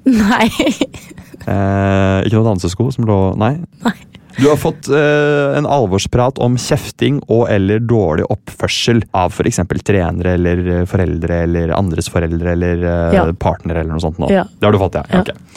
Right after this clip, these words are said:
Speaker 2: Men vi starter med starten. Hvordan begynte du på dans?
Speaker 1: Jeg turna jo egentlig først. Så jeg gikk på turn i, vet ikke, fire år eller noe sånt nå, og mistet, eh, litt motivasjon, og da skulle jeg velge noe nytt. Og da sto det vel mellom liksom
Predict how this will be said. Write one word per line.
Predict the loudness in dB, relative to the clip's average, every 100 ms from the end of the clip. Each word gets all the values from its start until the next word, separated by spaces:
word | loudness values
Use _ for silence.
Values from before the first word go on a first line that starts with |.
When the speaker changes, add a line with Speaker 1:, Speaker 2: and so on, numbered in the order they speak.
| -20 -20 -18 -4
Speaker 2:
Men | 0 0
vi | 0
starter | 2 2
med | 2 2
starten. | 0 2 0
Hvordan | 2 2 2
begynte | 2 0 0
du |
på | 2
dans? | 0 -2 -8 -12 _ 0
Speaker 1:
Jeg | 2 2 0 0 -2 -4 -4
turna | 0 2 2 2
jo | 2
egentlig | 0 -2 -2
først. | -2 -2 -4 -10 -14 -18 -20 -20 -20 -20 -20
Så | -4 0
jeg | 0 0
gikk | -2
på | -2
turn | 0 0 0
i, | 0 -2
vet | -4 -6 -6
ikke, | -8 -4
fire | -2 0 0
år | -2
eller | -2
noe | -4
sånt | -4 -2
nå, | -2 -2 0
og | 0 2 0 0
mistet, | 0 -2 -4 -4 -4 -2
eh, | 0 0
litt | -2 -2
motivasjon, | -4 0 0 2 2 2
og | 0 2
da | 2 2 0 -4
skulle | -10 -4 -2
jeg | 0
velge | 0 0 0 0 -2 -4
noe | 0 2
nytt. | 2 -2 -8 -18 -18 -18 -20 -20 -20 -20 -6
Og | 0
da | 0
sto | 0 -4 -2
det | 0
vel | 2
mellom | 0 0 0 0
liksom | -2 -2 -4